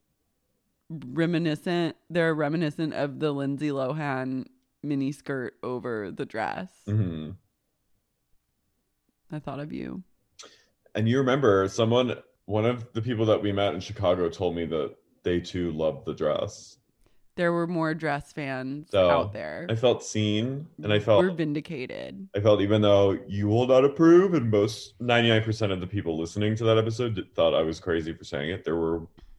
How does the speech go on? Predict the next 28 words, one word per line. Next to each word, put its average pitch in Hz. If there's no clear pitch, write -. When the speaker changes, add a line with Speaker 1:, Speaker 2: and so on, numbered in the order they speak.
Speaker 2:
there 85
were 98
a 104
few. 101
Speaker 1:
There 170
are 175
people 175
that 160
stand 143
with 147
you. 82
Speaker 2:
Mm-hmm. 95
No, 131
no, 117
it's 110
okay. 95
I 117
love 123
the 113
jeans. 104
Speaker 1:
No, 175
I, 156
I 170
love 160
it. 131
Speaker 2:
<laughs> 113
Speaker 1:
Love 156
that. 110